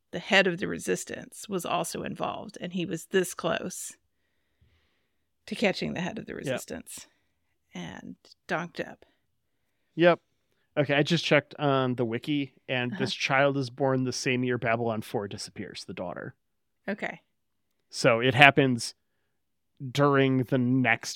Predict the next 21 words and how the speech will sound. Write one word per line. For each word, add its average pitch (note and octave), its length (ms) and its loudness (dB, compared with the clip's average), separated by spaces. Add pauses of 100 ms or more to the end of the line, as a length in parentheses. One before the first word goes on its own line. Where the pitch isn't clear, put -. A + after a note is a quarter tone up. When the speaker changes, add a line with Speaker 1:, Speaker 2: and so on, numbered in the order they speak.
Speaker 2:
chapter G#2 680 -2
and A2 180 -6
is G2+ 180 -8
uncommented G2+ 680 -6
on. - 200 -10 (340)
Speaker 1:
Yeah. A3 340 6 (280)
So F3+ 440 4
Speaker 2:
The C#3+ 80 0
next E3+ 180 -2
Speaker 1:
the G3+ 60 4
Speaker 2:
section. G3 160 4
Speaker 1:
daughter's F#3 300 4
not F#3 200 4
even F3 260 0
mentioned, F3+ 480 -4
'cause B3 160 4
he C#4 100 12
mentions C#4+ 400 10
the A3 120 0
son B3 280 12
again F#3+ 560 6